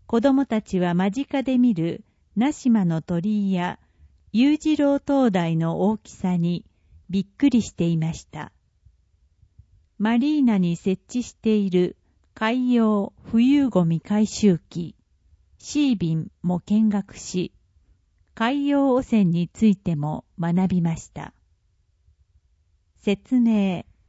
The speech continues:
クルージングを楽しむ三人の子供たちが、デッキで手すりをしっかりと持ち、笑顔で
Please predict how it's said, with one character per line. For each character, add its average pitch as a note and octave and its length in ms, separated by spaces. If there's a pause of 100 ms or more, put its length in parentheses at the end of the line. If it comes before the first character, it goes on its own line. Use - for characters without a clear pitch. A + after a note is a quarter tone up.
(680)
ク A#3+ 140
ル C4+ 80
ー D#4 160
ジ D4 180
ン C#4+ 80
グ C4+ 140
を C4 100
楽 B3+ 300
し A3+ 200
む F3 340
三 C#4+ 340
人 D4 240
の G3 120
子 F#3+ 160
供 A#3+ 240
た G#3 160
ち - 200
が、 D#3+ 260 (600)
デ G3 140
ッ G3+ 40 (140)
キ A#3+ 120
で G#3+ 280 (180)
手 G#3+ 140
す C4+ 200
り C4+ 200
を E3+ 80
し F#3 280
っ - 60
か C#4+ 160
り B3+ 140
と D#3 160
持 F3 140
ち、 - 360 (720)
笑 D4 180
顔 B3+ 300
で E3 280